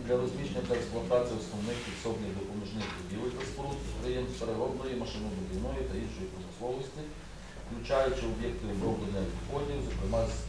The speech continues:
енергогенеруючим блоком в селі Конюшки Королівські, вулиця Центральна, <clears throat> один Ж, та надання дозволу на виготовлення звіту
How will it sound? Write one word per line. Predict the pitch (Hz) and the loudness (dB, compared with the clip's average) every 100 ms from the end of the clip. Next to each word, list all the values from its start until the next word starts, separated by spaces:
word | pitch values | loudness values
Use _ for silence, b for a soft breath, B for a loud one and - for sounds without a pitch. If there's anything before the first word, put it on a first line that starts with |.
| 95 | 0
енергогенеруючим | 95 107 117 110 90 104 104 92 90 90 127 127 - 110 95 90 | 0 4 4 4 0 -2 -2 -2 -2 -2 -2 -2 -2 -4 -4 -2
блоком | 98 117 - - | 0 0 0 -4
в | 180 | -4
селі | 196 208 - - B B B - - | -4 -2 -2 -4 B B B -8 -6
Конюшки | 101 127 - - 123 110 | -2 -2 -2 -4 -4 -2
Королівські, | 123 117 104 85 - 85 82 85 | 0 2 0 -2 -4 -8 -6 -4
вулиця | 110 110 107 90 - | -4 -2 -4 -4 -2
Центральна, | 92 92 113 127 131 135 147 180 - 214 | -2 2 4 4 4 4 2 2 2 2
<clears throat> | 147 110 113 | 4 2 0
один | 98 113 98 87 | 0 0 0 0
Ж, | 87 - - - - - 127 | 0 -2 -6 -10 -10 0 6
та | 131 - - | 6 4 0
надання | 101 104 104 92 | 0 0 0 0
дозволу | 131 139 123 | 0 0 0
на | 113 | 0
виготовлення | 120 110 101 95 90 | 2 0 -2 -4 -4
звіту | 104 - | -6 -6